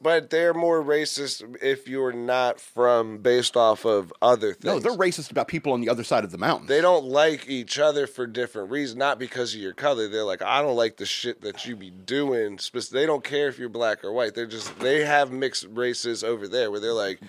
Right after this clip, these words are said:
Speaker 2: Yeah.
Speaker 1: "You guys are just Muslims. I don't like what you believe with your shit. We have the same. It's not 'cause you're black or white. It's because we don't like your beliefs.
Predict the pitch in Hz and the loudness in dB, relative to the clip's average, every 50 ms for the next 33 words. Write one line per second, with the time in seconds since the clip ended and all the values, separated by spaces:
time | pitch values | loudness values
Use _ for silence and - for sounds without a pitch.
0 | - - - - - - - - - - 65 - 143 185 208 190 190 175 165 147 | -20 -20 -20 -20 -20 -20 -20 -18 -16 -12 -6 -4 -2 0 4 6 8 8 8 6
1 | - 147 135 113 117 107 95 117 131 151 160 151 120 104 98 90 85 - - - | 4 0 -4 -4 -4 -6 -4 0 4 4 4 4 2 -2 -8 -10 -10 -12 -8 0
2 | - 123 143 170 190 180 156 139 135 131 120 - 117 123 113 - - 127 143 143 | 2 4 6 6 6 4 4 4 4 2 0 -2 -4 -4 -2 -4 -4 -4 -4 -4
3 | 127 113 117 113 127 139 135 127 123 117 110 95 104 110 120 110 98 - 113 127 | -2 -4 -4 -2 -2 -2 -2 -2 -2 -4 -6 -8 -6 -4 -2 -2 -2 -4 -6 -2
4 | 160 185 208 196 170 - - - 110 104 98 92 - _ _ _ _ - - 104 | 0 2 2 2 0 -4 -4 -2 -2 -2 -2 -2 -6 _ _ _ _ -16 -10 -6
5 | 123 151 196 226 208 190 170 151 139 135 135 _ _ _ _ _ _ _ _ _ | -4 -2 -2 -2 -2 -2 -2 -4 -4 -6 -8 _ _ _ _ _ _ _ _ _
6 | _ _ _ _ - 131 135 151 143 131 131 - - 175 175 175 151 123 113 - | _ _ _ _ 0 2 4 4 2 2 -2 -2 2 4 6 6 6 4 2 0
7 | - 160 160 156 160 147 127 139 123 98 87 123 127 135 120 - 117 107 101 123 | 0 0 0 0 -2 -4 -4 -6 -6 -4 0 2 2 2 2 0 -4 -4 -2 0
8 | 170 190 85 87 - - 123 131 123 123 127 135 123 - 143 143 131 113 117 147 | 0 0 0 -2 -2 -2 -2 -2 -2 -2 -6 -6 -4 -2 0 0 -2 -2 -2 0
9 | 165 170 151 143 143 139 131 113 135 139 123 101 98 104 131 131 104 87 - - | 0 2 2 2 2 2 0 0 -4 -6 -6 -6 -8 -6 -6 -8 -8 -8 -12 -14